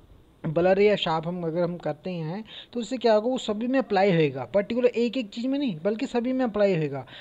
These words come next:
तो इससे क्या होगा, हम सभी के बजाय हम उसी चीज़ में अप्लाई कर सकते हैं जिसमें हमें अप्लाई कराना हो। ठीक है, so, अ, नेक्स्ट हमारे पास टूल है जिसका नाम स्मूदिंग, अ, नेक्स्ट टूल है स्मूदिंग टूल्स, जिसका काम क्या है, अगर मैं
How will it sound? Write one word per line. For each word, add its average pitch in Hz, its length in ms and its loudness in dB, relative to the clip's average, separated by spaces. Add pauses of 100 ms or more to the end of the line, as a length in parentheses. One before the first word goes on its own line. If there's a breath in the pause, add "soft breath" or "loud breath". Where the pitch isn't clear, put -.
(140 loud breath)
तो 247 60 -4
इससे 254 180 -4
क्या 240 120 4
होगा, 247 160 4
हम 254 120 0
सभी 214 280 -2
के 214 120 -4
बजाय 214 200 -2
हम 220 180 -2 (120)
उसी 247 220 -4
चीज़ 220 260 -4
में 233 80 -2
अप्लाई 196 260 0
कर 185 80 -2
सकते - 220 -8
हैं 196 60 -6
जिसमें 180 260 -6
हमें 185 200 -6
अप्लाई 175 420 -4 (260 loud breath)
कराना 151 400 0
हो। 123 60 -12 (140)
ठीक 254 120 2
है, 233 120 0 (340 loud breath)
so, 208 200 2 (320 loud breath)
अ, 214 280 4 (100)
नेक्स्ट 226 300 0
हमारे 240 240 2
पास 233 240 -2
टूल 226 160 -4
है 233 100 -2
जिसका 202 260 -4
नाम 190 200 -4
स्मूदिंग, 180 540 -4
अ, 175 600 -4
नेक्स्ट 196 240 -2
टूल 226 160 0
है 226 280 2
स्मूदिंग 190 440 -2
टूल्स, 226 380 -6 (500 soft breath)
जिसका 247 300 2
काम 233 380 0
क्या 226 160 2
है, 226 240 4 (120)
अगर 175 260 2
मैं 185 520 -2